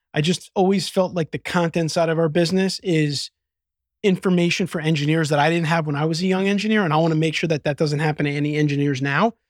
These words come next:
That being said, we're starting to get some really big sponsors with products for engineers, but that was never my intention. And I still kinda think of the business as a learning and development organization with some great content. I, I tell people that we help engineers become better leaders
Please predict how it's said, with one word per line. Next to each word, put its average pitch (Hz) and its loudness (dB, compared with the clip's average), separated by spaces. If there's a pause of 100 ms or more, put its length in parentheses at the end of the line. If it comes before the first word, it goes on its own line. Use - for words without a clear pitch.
(520)
That 180 0
being 190 0
said, 196 0
we're 220 0
starting 185 0
to 196 0
get 180 -2
some 175 -4
really 175 4
big 147 -4
sponsors 165 -4
with - -4
products 156 -4
for 247 -2
engineers, 247 2
but - -10
that 208 2
was 208 0
never 202 2
my 185 2
intention. 175 -2
And 208 2
I 170 0
still 254 -2
kinda 220 0
think 196 -2
of 196 2
the 170 -2
business 170 -2
as 160 0
a 156 0
learning 160 -2
and 151 2
development 147 -2 (320)
organization 156 2 (400)
with 170 0
some 170 -4
great 165 0
content. 147 -8
I, - -10
I 220 0
tell 240 2
people 226 0
that 185 2
we 175 -2
help 185 0
engineers 180 0
become 160 -2
better 165 2
leaders 180 0